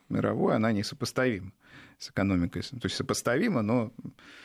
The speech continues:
кратно меньше, чем экономика Соединённых Штатов, Китая или Е С, если эти три, этих трёх главных игроков, м, а, между собой сопоставлять. Поэтому, балансируя, можно выиграть.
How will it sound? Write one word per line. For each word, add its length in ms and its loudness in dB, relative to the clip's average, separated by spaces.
кратно 340 0
меньше, 380 0
чем 200 -2
экономика 420 0
Соединённых 380 2
Штатов, 380 -2
Китая 500 2
или 220 2
Е 240 2
С, 100 -4
если 240 -2
эти 140 -4
три, 240 -2
этих 280 -2
трёх 240 -2
главных 400 -2
игроков, 440 -4
м, 300 2
а, 400 0
между 240 2
собой 260 0
сопоставлять. 720 -4
Поэтому, 640 2
балансируя, 800 2
можно 360 4
выиграть. 500 -2